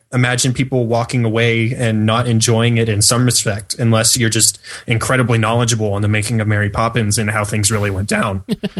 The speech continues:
Speaker 1: So, I mean, <laughs> if, if that's you out there, listener, then I'm sorry, you might not enjoy this film.
Speaker 2: Yeah, and write, write us an email.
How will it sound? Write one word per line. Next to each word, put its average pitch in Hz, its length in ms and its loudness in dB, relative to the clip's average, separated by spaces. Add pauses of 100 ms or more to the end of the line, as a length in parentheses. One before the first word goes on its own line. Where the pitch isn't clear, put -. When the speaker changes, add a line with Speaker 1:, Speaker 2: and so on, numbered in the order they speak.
(180)
Speaker 1:
So, 123 380 2
I 127 120 2
mean, 135 300 2
<laughs> - 60 -6
if, 113 200 -2
if 160 320 0
that's 156 260 -2
you 160 180 0
out 131 160 -2
there, 123 140 -2
listener, 117 480 -4
then 113 340 -2
I'm 117 220 -2
sorry, 127 360 0
you 110 60 -2
might 120 180 -2
not 120 140 -2
enjoy 113 260 0
this 110 200 -2
film. 104 380 -2
Speaker 2:
Yeah, 320 120 -6
and 156 100 2
write, 214 240 2
write 247 180 2
us 247 100 2
an 196 100 4
email. 170 440 0